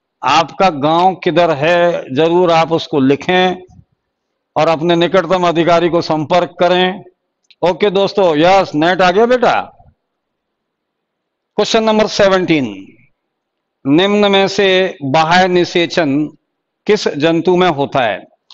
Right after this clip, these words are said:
आप सब जानते हैं, अंडाणु और शुक्राणु के संयोग को हम कहते हैं निषेचन या fertilization। अ, और fertilization ये कह रहा है बाहर किस में होता है, शरीर के बाहर।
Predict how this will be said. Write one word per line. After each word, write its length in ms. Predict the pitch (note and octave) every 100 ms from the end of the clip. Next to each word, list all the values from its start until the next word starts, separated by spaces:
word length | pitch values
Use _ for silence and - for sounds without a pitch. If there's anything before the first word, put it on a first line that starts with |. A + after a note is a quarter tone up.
| -
आप 160 | C#3 D#3+
सब 220 | - F#3+
जानते 360 | E3+ D#3 C3 F#3+
हैं, 80 | -
अंडाणु 720 | - D3+ E3 E3+ F3 A3+ A3+
और 100 | G3+
शुक्राणु 600 | F#3 E3 D#3+ D#3+ F#3 F#3
के 140 | F3
संयोग 540 | - D#3 D3+ F#3 G3
को 100 | F#3
हम 220 | D#3+ D#3 D3
कहते 280 | C3 B2+
हैं 80 | F3+
निषेचन 540 | G3+ G#3 F3 B2+ A#2 F#2 - _ -
या 60 | E3+
fertilization। 1000 | G3+ G#3 A3+ A3 A3 G3 F#3+ - G2+ F2+ _ _ _ _ _ -
अ, 440 | C#3 D3 C#3 B2+ -
और 140 | D3+
fertilization 880 | C#3+ F3+ F#3 A3 G3+ F#3+ G3 - A3
ये 80 | G#3
कह 180 | F3 E3+
रहा 120 | F3
है 60 | G#3
बाहर 540 | D3+ D3+ D#3 G#3+ A#3
किस 240 | - A3 G#3
में 100 | F#3+
होता 240 | B2+ D#3
है, 100 | D#3
शरीर 360 | - F#3+ F#3+ E3+
के 120 | E3+
बाहर। 420 | C#3 A2 G#2